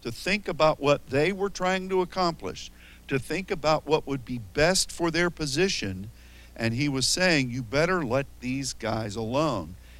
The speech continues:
It continues on to say, "If they're of God, you're not gonna be able to stop 'em. If they're not of God, they're gonna fall apart anyway." Wouldn't that be great if we would just establish our own Prosecco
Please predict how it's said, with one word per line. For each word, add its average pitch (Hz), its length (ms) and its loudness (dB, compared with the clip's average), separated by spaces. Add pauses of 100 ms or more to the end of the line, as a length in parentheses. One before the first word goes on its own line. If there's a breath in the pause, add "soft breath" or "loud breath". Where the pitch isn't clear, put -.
It 135 160 -6
continues 147 520 -4
on 175 260 2
to 123 80 -6
say, 113 380 0 (240 loud breath)
"If 127 220 -8
they're 202 240 2
of 110 180 -2
God, 110 540 2 (420 soft breath)
you're 156 200 0
not 147 200 2
gonna 110 140 -6
be 113 120 -6
able 95 160 -6
to 95 80 -10
stop 139 440 -4
'em. - 120 -16 (360)
If 113 220 -8
they're 98 120 -8
not 147 300 2
of 110 160 -2
God, 98 400 -4 (320)
they're 156 140 -2
gonna 127 160 0
fall 117 340 -2
apart 107 360 -6
anyway." 110 440 -6 (580 soft breath)
Wouldn't 220 340 -2
that 151 240 0
be 147 120 -4
great 120 460 0
if 117 220 -4
we 180 240 -2
would 143 260 -6
just 165 320 -4
establish 123 680 -2
our 104 200 0
own 147 160 0
Prosecco 156 680 -2